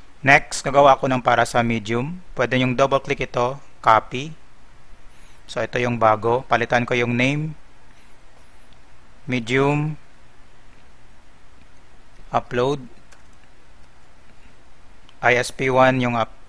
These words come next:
parent. Pocket mark, palitan ko ng Medium. Q type, P C Q, upload default. Priority ko ng Medium ay five.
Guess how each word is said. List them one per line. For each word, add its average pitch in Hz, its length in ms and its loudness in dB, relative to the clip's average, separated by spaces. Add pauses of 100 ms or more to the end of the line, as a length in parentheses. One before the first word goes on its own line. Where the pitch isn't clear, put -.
(420)
parent. 123 400 6 (560)
Pocket 139 240 4
mark, 139 480 4
palitan 120 400 2
ko - 80 -4
ng 113 400 2 (1800)
Medium. 123 640 -4
Q 131 240 0
type, 127 400 6
P 127 160 -2
C 135 160 -4
Q, 135 400 -2
upload 120 400 0
default. 127 480 0
Priority 127 480 4
ko 127 160 -2
ng 120 240 4
Medium 117 480 -2
ay 107 320 2
five. 123 400 2